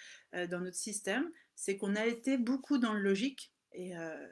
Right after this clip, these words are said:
je ne dénigre pas, nous avons besoin du logique, mais on a oublié de nourrir la partie subtile de notre cerveau, hein, je reviens toujours, c'est très rationnel, hein, il n'y a rien de,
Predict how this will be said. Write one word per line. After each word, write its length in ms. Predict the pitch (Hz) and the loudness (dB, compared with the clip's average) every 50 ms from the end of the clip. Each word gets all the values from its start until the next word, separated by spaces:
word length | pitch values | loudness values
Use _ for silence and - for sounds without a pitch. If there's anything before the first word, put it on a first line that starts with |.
| - - | -16 -12
je 120 | - 180 180 | -6 -4 -2
ne 100 | 180 185 | -2 0
dénigre 480 | 185 240 247 247 254 240 - - 214 | 4 6 8 8 6 6 0 -6 -6
pas, 180 | 202 - 196 254 | 0 2 4 6
nous 180 | 277 262 220 196 | 8 8 8 6
avons 200 | 180 175 185 180 | 4 2 0 -4
besoin 260 | 170 175 202 233 240 | -4 -2 0 2 2
du 140 | 208 208 196 | 2 2 0
logique, 500 | 190 202 196 190 233 277 269 - - - - - - - - _ - 190 | 0 0 0 0 0 -2 -4 -8 -14 -16 -20 -20 -20 -20 -20 _ -4 0
mais 160 | 196 208 226 | 2 2 2
on 140 | 226 214 202 | 2 2 4
a 100 | 190 202 | 4 4
oublié 760 | 208 208 226 247 240 240 240 233 233 240 247 262 277 247 - | 2 4 6 6 6 6 4 4 4 4 2 2 0 -2 -2
de 140 | 190 190 196 | -2 2 4
nourrir 560 | 202 220 254 262 240 240 240 240 262 269 220 | 6 8 8 8 8 6 4 4 2 2 0
la 100 | 190 185 | -2 -4
partie 480 | 180 - - 196 196 - - - 247 247 | -2 0 -2 -2 -2 -4 -2 0 0 0
subtile 580 | 247 - - - 262 247 - - - 240 220 | 0 0 2 0 0 0 0 -2 -2 -2 0
de 120 | 196 196 190 | 0 -2 -2
notre 180 | 190 180 180 | -2 -4 -6
cerveau, 400 | - - 185 170 180 196 269 427 - 226 | -2 -2 -2 -2 -2 -4 -6 -6 -6 -8
hein, 120 | 196 233 240 | -8 -8 -8
je 40 | - | -10
reviens 200 | 170 170 185 202 | -10 -10 -10 -6
toujours, 300 | - 254 240 254 302 302 | -4 -4 -2 -2 -2 -2
c'est 140 | - 196 | -4 -6
très 200 | - - - 285 | -6 -2 -2 -2
rationnel, 560 | 277 254 254 247 254 - 214 202 208 233 247 196 | 0 0 0 0 0 -2 0 0 0 0 0 -2
hein, 160 | 190 196 190 | -4 -4 -8
il 40 | - | -10
n'y 60 | - | -12
a 40 | - | -12
rien 200 | 170 202 226 233 | -12 -8 -8 -6
de, 200 | 214 196 165 | -4 -6 -6